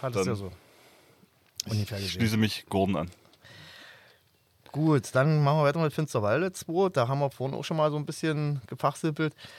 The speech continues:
Speaker 1: Ähm, durch die Jugend, äh, denke ich mal, dass die Qualität der Mannschaft noch ein bisschen zunehmen wird und die sicherlich den Platz, also mehr als Platz sechs rausholen werden. Also die werden, denke ich,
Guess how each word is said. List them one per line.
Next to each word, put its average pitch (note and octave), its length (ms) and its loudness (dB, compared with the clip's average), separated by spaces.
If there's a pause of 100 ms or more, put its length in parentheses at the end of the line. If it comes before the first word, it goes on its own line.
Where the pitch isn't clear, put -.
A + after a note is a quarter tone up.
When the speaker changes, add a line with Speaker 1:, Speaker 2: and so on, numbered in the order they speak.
(180)
Speaker 1:
Ähm, A#2+ 560 4 (160)
durch B2 180 0
die A2 100 -4
Jugend, E3+ 340 2
äh, C3 340 2
denke C3+ 460 -2
ich - 100 -6
mal, C#3 220 6
dass C3 160 -4
die B2 100 -6
Qualität B2 460 0 (200)
der B2 120 2
Mannschaft A#2+ 380 0
noch B2 80 0
ein B2 60 -2
bisschen A2+ 240 -6
zunehmen F#3+ 380 0
wird F#3+ 260 -6
und B2+ 540 0 (300)
die D3 360 -2 (120)
sicherlich C3 580 -2 (680)
den C3 160 0
Platz, D3+ 260 -2
also A#2+ 300 0 (280)
mehr B2 380 6
als B2 240 2
Platz A#2+ 220 -2
sechs A#2 200 -2
rausholen G2+ 420 -2
werden. F#2+ 180 -4
Also G#2 180 -4
die A2 160 -4
werden, B2 260 2
denke B2 240 -2
ich, B2 80 -8